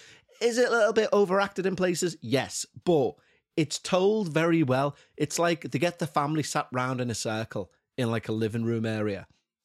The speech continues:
and there'll be a main protagonist who'll be like, "It all started with me when I," so I'm trying to do an accent. "It all started with me. I don't know what fo-, I don't know where they're from, by the way.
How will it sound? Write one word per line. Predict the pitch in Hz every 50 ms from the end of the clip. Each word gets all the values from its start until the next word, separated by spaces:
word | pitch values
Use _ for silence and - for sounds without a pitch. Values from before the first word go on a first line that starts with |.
| _ -
and | 120 117 113 113 113 110 107 104 92 - _ _ - _ _ _ _ _ _
there'll | - 127 131
be | 123 143 139
a | 131
main | 139 135 131 135 139 139 139 139 139 135
protagonist | - - 135 120 - - 127 120 - 123 123 120 104 - - -
who'll | - 123 110
be | 101 113
like, | 110 107 104 104 - - - _ _ _ _ _ _ _ _ _ _ _ _ _ _ _ -
"It | 131 123
all | 147 190 226
started | - - 151 165 175 - 120 101
with | 110 95
me | 101 101 117 131
when | 120 98 98 98
I," | 107 113 110 101 - - 107
so | - - 123
I'm | 110 104
trying | - 139 139
to | 113
do | 113 104
an | 95 101
accent. | 95 - - - 110 101 - _ - - - - -
"It | 123 135
all | 180 202 196
started | - - 165 196 175 143 123
with | 127 107
me. | 104 117 139 135 110
I | 101
don't | - 131
know | 123
what | 117 110 107 -
fo-, | - 110 110 -
I | 131
don't | 160 165 160
know | 135
where | 113 123 117
they're | 110 104
from, | - - 107 98 90 85 _ _ _ _ -
by | - 98 92
the | 87
way. | 87 82 78